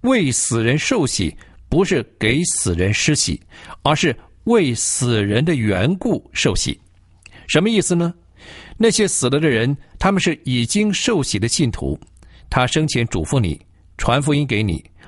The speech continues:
而你当下不接受，现在你信主了，你为他们的缘故，因为他们曾经传过福音给你，你愿意受洗，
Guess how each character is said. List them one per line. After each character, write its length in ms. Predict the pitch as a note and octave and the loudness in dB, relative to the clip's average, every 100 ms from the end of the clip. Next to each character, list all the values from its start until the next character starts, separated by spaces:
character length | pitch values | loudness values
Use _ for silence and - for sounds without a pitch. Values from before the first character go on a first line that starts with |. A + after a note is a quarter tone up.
| - | -4
而 100 | B2 | 0
你 140 | B2 | 0
当 240 | G2+ F3 F#3 | 2 0 0
下 200 | E3 A2 | 0 -2
不 160 | - B2 | -2 -2
接 200 | C#3 C#3 | 0 0
受， 220 | A2+ - - - - | -2 -6 -10 -20 -10
现 180 | - G#3 | -2 0
在 120 | F3+ | 2
你 100 | C3+ | 0
信 220 | A2+ G3 D#3 | 0 0 0
主 160 | E2 | 0
了， 160 | D#2 - - - | -2 -2 -8 -4
你 160 | A#2+ A#2 | 0 2
为 280 | D#3+ A#2+ - | 2 0 -4
他 220 | - F#3 | -2 0
们 80 | G3 | 2
的 80 | C#3+ | 2
缘 280 | G2 F2+ A#2 | 0 0 0
故， 260 | F3 - - _ _ - | 0 -2 -6 _ _ -4
因 120 | D#3 | 0
为 80 | E3+ | 0
他 180 | D#3+ G3+ | 0 0
们 180 | F#3 E3+ - - | 2 0 -4 -4
曾 220 | - D#3+ | 0 0
经 160 | F3+ F#3+ | 0 0
传 200 | - D3 | 0 0
过 120 | D#3+ | 0
福 160 | - C3+ | -2 -2
音 140 | E3+ | 0
给 180 | A#2 B2+ | 0 -2
你， 180 | F2 - - - | -2 -6 -14 -6
你 320 | G2 F#2+ F2+ | -2 0 0
愿 320 | C3 F#3 B2+ | 0 2 0
意 120 | G#2+ | 0
受 200 | F#2 A2 | -2 -2
洗， 240 | E2 - | -2 -6